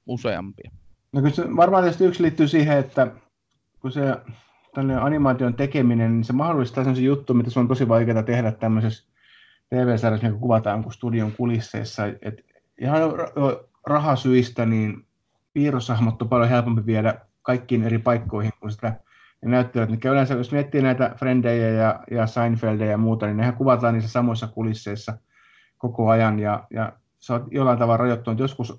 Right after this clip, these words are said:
Speaker 2: kun tulee erikoisjakso, niin saatetaan käydä kadulla. <laughs>
Speaker 1: Mm.
Speaker 2: Sitten taas niinku siinä tämmöiset animaatiot mahdollistaa sen, että, että sä voit, voit viedä sen Homerin vaikka avaruuteen, jos siltä tuntuu, ja sun budjetti ei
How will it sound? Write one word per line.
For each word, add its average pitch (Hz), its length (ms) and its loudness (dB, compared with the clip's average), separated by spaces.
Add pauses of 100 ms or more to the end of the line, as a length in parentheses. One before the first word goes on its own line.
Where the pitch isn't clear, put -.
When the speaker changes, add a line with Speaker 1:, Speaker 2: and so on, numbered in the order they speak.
(100)
Speaker 2:
kun - 220 -14
tulee 113 200 0
erikoisjakso, 113 600 -2
niin 107 80 -4
saatetaan 110 400 -2
käydä 110 220 0
kadulla. 110 540 0
<laughs> - 60 -18 (520)
Speaker 1:
Mm. 170 520 0
Speaker 2:
Sitten 143 220 -4 (120)
taas 139 200 2
niinku 131 200 -8
siinä 147 320 -4
tämmöiset 139 300 2
animaatiot 131 480 2
mahdollistaa 127 520 -4
sen, 120 160 -4
että, 117 180 -8
että 117 120 -16
sä 131 120 -2
voit, 143 240 -2 (520)
voit 170 180 0
viedä 139 200 8
sen 123 120 0
Homerin 123 380 6
vaikka 113 280 0
avaruuteen, 110 540 0
jos 104 160 -6
siltä 110 220 -2
tuntuu, 110 360 -2
ja 104 100 -2
sun 113 280 -6
budjetti 117 460 0
ei 113 100 4